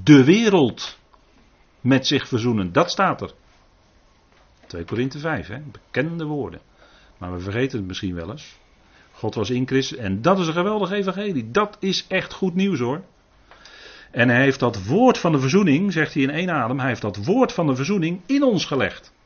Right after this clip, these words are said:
In ons hart. Ja, en als het in je hart is, dan komt het ook naar buiten toe natuurlijk. Want al, uit het hart zijn alle oorsprongen van het leven, hè. Wat in het hart zit, dat komt eruit. En dat blijkt ook, het eerst, eerste blijkt altijd op de tong, hè. De,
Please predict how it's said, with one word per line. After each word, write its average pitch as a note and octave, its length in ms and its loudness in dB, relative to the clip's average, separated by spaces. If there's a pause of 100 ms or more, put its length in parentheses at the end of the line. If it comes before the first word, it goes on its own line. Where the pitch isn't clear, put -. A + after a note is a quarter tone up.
(260)
In F#3 140 2
ons D#3 120 2
hart. G#3+ 340 -4 (1500)
Ja, G2 200 -6
en F2+ 80 -8
als F#2+ 100 -6
het - 100 -8
in G2+ 60 -2
je F#2 100 -4
hart A#2 200 -2
is, F2+ 120 -12
dan G#2 100 -4
komt G#2+ 200 -6
het F#2 100 -4
ook F#2+ 100 -4
naar A2+ 100 -6
buiten D3+ 280 -2
toe C3 140 -4
natuurlijk. F#2 480 -10 (560)
Want - 160 -16
al, F#2 360 -12
uit F#2 220 -12
het F#2 100 -12
hart F#2+ 200 -6
zijn G2+ 200 -6
alle A2+ 200 -6
oorsprongen C#3+ 520 0
van D#3 140 -2
het D3+ 100 -4
leven, D#3 300 -4
hè. A#2+ 140 -10
Wat G#2+ 160 -8
in F#2 120 -6
het F2 80 -10
hart B2 200 -4
zit, F3 180 -6
dat C3 160 -12
komt A#2+ 240 -8
eruit. E2+ 340 -12 (1600)
En F#2 100 -6
dat F#2 220 -6
blijkt B2 320 -2
ook, B2 160 -2
het G#2+ 140 -12
eerst, D#3+ 440 -6
eerste C#3 360 -6
blijkt B2+ 280 -2
altijd A2+ 480 -8
op A2+ 200 -12
de G#2+ 120 -8
tong, F2+ 260 -2
hè. C#3+ 260 -10
De, G#2 140 -12